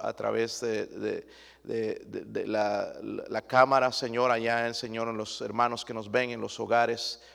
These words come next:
Oro, Padre, para que el Espíritu Santo también hable a ellos, fortalezca su fe, Señor. Ayúdenos, Dios mío, Señor, por favor.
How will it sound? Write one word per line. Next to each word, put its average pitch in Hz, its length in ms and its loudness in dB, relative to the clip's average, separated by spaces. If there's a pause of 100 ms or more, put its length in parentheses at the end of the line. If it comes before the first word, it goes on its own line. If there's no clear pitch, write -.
(140)
Oro, 143 380 8
Padre, 143 320 10
para 113 180 -2
que - 100 -6
el 110 60 0
Espíritu 127 480 -4
Santo 120 400 -2
también 110 480 -4
hable 135 320 2
a 131 80 2
ellos, 117 460 -4
fortalezca 113 720 0
su 139 100 -8
fe, 123 260 2
Señor. 104 480 -4 (600)
Ayúdenos, 113 500 2
Dios 113 300 -4
mío, 113 180 -2
Señor, 107 540 -2 (240)
por 120 220 2
favor. 104 580 0